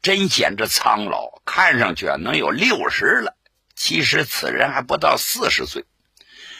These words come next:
跟贺锦斋两个人携手揽腕走进天主教堂，屋里都摆设好了，分宾主落座。这易大哥就想问，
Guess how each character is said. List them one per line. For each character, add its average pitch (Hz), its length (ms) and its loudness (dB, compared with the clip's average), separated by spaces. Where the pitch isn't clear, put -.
跟 185 240 4
贺 185 300 4
锦 113 240 0
斋 147 180 4
两 110 220 2
个 90 60 0
人 113 200 0
携 180 440 0
手 165 240 2
揽 110 340 -2
腕 127 240 0
走 69 380 -4
进 107 260 -6
天 - 500 -2
主 - 240 -10
教 107 320 2
堂， - 360 2
屋 220 260 0
里 147 200 2
都 202 180 4
摆 92 260 2
设 160 220 4
好 - 140 -2
了， 76 220 -8
分 151 540 -2
宾 151 420 2
主 85 240 -8
落 139 280 2
座。 147 280 2
这 165 140 2
易 190 240 4
大 139 140 4
哥 151 180 4
就 151 160 0
想 110 280 2
问， 180 220 2